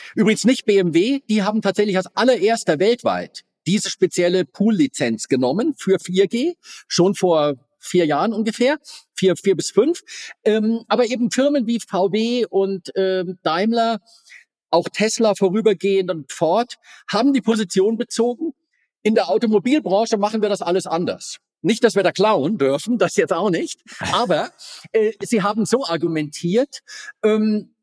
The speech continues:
Speaker 1: dass in der Automobilbranche, also als Beispiel, wenn jetzt der Continental, der ja auch solche Funkchips herstellt, aber primär für seine Reifen allen bekannt ist,
Speaker 2: Ja.
Speaker 1: wenn jetzt Continental solche Reifen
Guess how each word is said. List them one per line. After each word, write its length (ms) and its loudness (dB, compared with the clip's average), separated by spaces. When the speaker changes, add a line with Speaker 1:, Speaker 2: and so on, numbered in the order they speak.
Speaker 1:
dass 180 0
in 80 0
der 140 2
Automobilbranche, 840 2
also 140 2
als 140 0
Beispiel, 420 2
wenn 140 2
jetzt 160 0
der 80 0
Continental, 800 0
der 100 2
ja 120 0
auch 100 -2
solche 220 -2
Funkchips 460 0
herstellt, 380 0
aber 160 0
primär 340 0
für 100 0
seine 260 -2
Reifen 400 0
allen 360 -2
bekannt 460 -2
ist, 420 -10
Speaker 2:
Ja. 240 -2
Speaker 1:
wenn 140 2
jetzt 180 0
Continental 880 2
solche 320 0
Reifen 540 -2